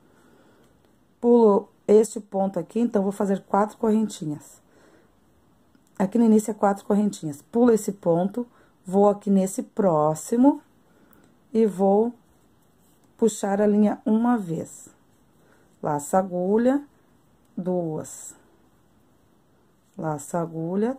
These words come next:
três. Laça agulha, quatro. Agora, tiramos todos juntos da agulha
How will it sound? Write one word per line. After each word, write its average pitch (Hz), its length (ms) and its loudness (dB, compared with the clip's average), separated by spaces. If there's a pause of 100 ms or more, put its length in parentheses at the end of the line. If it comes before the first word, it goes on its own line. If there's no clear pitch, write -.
três. 185 600 0 (1000)
Laça 160 540 -8
agulha, 165 720 -4 (440)
quatro. - 520 -2 (760)
Agora, 208 480 2 (360)
tiramos 214 480 4
todos 240 580 2
juntos 202 400 -4
da 190 120 2
agulha 165 680 -6